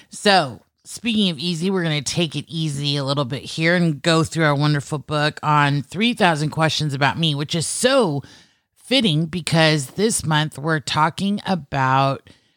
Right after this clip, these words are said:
relationships, and we're starting off with relationships with ourselves. I'm excited about a couple of guests that we're gonna have on, um, the,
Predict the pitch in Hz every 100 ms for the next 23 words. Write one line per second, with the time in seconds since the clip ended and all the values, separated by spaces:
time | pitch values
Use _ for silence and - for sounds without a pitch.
0 | _ _ - 175 160 151 - 143 - 104
1 | - 156 151 151 - 160 143 165 156 151
2 | - 151 139 135 131 143 - 156 - 151
3 | - 143 123 120 - 135 147 277 - -
4 | - - _ - 147 139 - - 180 160
5 | 190 208 175 - 165 151 143 143 - 165
6 | - 165 147 156 110 - - 139 113 156
7 | 156 151 139 135 139 147 147 147 151 151
8 | - _ _ - 143 135 131 107 151